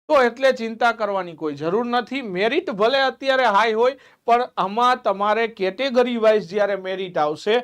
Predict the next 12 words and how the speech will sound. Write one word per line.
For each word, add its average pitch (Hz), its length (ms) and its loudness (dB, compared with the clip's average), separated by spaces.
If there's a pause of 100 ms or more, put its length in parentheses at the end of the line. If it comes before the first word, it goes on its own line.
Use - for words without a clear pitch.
(260)
ત્યારે 220 420 2
તમારા 196 460 -2
ચાન્સ 202 500 -2
વધી 175 440 -2
જશે. 170 520 0 (280)
કેમ 240 220 0
કે 277 140 -2
ક્રમિક 262 540 0
ભરતી 180 500 -2
છે 175 260 -6
એટલા 214 340 0
માટે. 143 300 -10